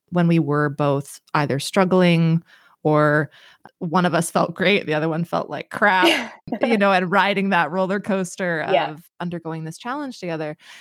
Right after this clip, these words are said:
Speaker 1: It's amazing how that translates into then being friends going forward.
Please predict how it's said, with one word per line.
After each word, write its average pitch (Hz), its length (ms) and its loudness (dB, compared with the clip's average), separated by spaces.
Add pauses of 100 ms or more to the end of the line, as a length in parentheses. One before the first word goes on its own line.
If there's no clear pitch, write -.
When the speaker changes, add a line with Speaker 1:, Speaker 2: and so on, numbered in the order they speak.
(400)
Speaker 1:
It's 214 180 2
amazing 208 420 4
how 185 200 4
that 165 440 4
translates 180 1120 2
into 165 640 0
then 151 600 -2 (340)
being 170 280 2
friends 165 380 2
going 147 320 -2
forward. 165 720 2